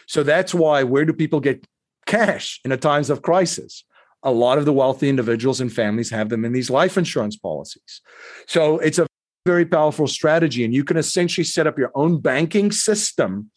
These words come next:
in this framework that I shared with everyone, with proper capital positioning in there, having your money work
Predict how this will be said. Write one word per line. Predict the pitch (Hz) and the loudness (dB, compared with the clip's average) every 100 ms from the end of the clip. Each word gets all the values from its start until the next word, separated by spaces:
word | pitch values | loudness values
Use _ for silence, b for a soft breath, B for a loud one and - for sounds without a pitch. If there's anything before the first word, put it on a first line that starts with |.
| B B _ | B B _
in | 139 147 | -2 0
this | 151 - | 0 -2
framework | - 165 190 185 156 135 | 0 2 4 4 2 0
that | 135 | 0
I | 117 | 0
shared | 107 - 123 104 | 0 -2 -2 -4
with | 107 | -8
everyone, | 107 90 87 80 82 110 B B B _ _ | -8 -12 -12 -12 -14 -18 B B B _ _
with | 131 131 127 - | -4 -2 -4 -12
proper | - 170 175 180 185 | -2 2 2 2 -2
capital | - 170 147 147 165 156 | 0 0 0 0 0 0
positioning | - 127 107 101 156 - 180 143 | 0 -6 -4 -2 0 2 0 0
in | 110 95 | -4 -8
there, | 82 80 107 b b b | -10 -10 -12 b b b
having | 127 151 208 | -2 2 2
your | 196 165 | 2 2
money | 135 139 160 | 0 2 2
work | 135 135 135 135 | 0 0 0 -2